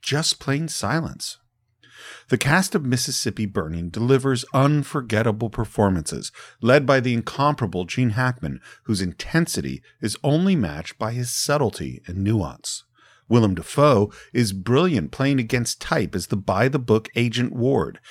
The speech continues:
and Frances McDormand demonstrates in this early performance the skills which will make her one of the great actors of this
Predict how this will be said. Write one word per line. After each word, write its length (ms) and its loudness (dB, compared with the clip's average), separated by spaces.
and 140 -6
Frances 440 2
McDormand 600 0
demonstrates 680 0
in 80 2
this 260 2
early 320 6
performance 680 -2
the 100 0
skills 760 0
which 180 0
will 80 2
make 220 2
her 100 2
one 200 2
of 100 -6
the 80 -10
great 480 0
actors 460 -2
of 200 -4
this 540 0